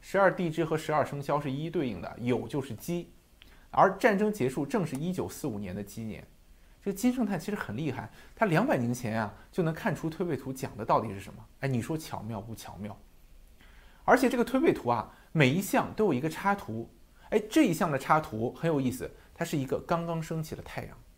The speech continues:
它就指日本。还有个鸟立于山上，鸟下面一个山，不就是一个岛字吗？哎，这个画画的也就是岛国日本。那么推背图说了，鸡年二战结束，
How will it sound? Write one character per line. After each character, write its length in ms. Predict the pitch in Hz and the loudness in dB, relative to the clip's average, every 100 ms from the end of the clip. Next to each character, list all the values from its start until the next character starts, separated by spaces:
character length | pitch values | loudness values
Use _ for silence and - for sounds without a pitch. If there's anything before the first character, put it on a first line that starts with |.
| - | -18
它 120 | - 147 | -8 -2
就 160 | 151 | 0
指 160 | 123 - | -2 -4
日 180 | 123 123 | -4 -4
本。 180 | 131 - - - - - | -6 -12 -20 -20 -20 4
还 100 | 220 | 8
有 60 | |
个 100 | 247 | 8
鸟 500 | 247 151 - - 117 135 - - | 8 6 2 4 4 2 -4 -4
立 160 | 233 220 | 2 4
于 120 | 147 | 4
山 300 | 180 220 233 | 4 4 6
上， 260 | 233 175 - - - - - - | 4 4 0 -16 -20 -20 -8 2
鸟 340 | 175 151 113 | 8 10 8
下 180 | - 254 | 6 4
面 140 | 185 | 4
一 40 | 180 | 2
个 80 | |
山， 300 | 202 220 214 214 - | 4 6 6 4 -4
不 80 | - | 2
就 120 | 190 | 4
是 140 | 214 202 | 4 2
一 20 | |
个 100 | 202 | 2
岛 280 | 208 - - | 4 4 2
字 160 | - 139 | -4 -2
吗？ 200 | 104 - - - | -2 -8 -16 0
哎， 160 | 175 180 | 0 2
这 80 | 226 | 2
个 80 | 180 | 4
画 220 | 220 175 | 6 6
画 260 | - 220 | 8 6
的 100 | 110 - - - | 6 0 -12 -8
也 240 | 123 107 92 | -2 -2 0
就 180 | 180 | -2
是 160 | 127 117 - | -2 -6 -4
岛 160 | 95 - | -4 -4
国 160 | - 104 | -8 -6
日 160 | 139 | -4
本。 180 | 107 78 - - - - - - - - - - | -6 -8 -14 -20 -20 -20 -20 -20 -20 -20 -20 -6
那 80 | 254 | 2
么 100 | 254 | 4
推 300 | 254 - 277 | 4 2 2
背 160 | 285 160 | 4 2
图 160 | 160 | 0
说 260 | 170 233 240 | -2 4 4
了， 220 | - - - - - | 4 -2 -14 -20 -16
鸡 260 | - 247 247 | 0 2 4
年 200 | 120 117 | 2 4
二 160 | 143 | 2
战 140 | 139 110 | 2 -2
结 180 | - | -4
束， 220 | 90 117 | -6 -8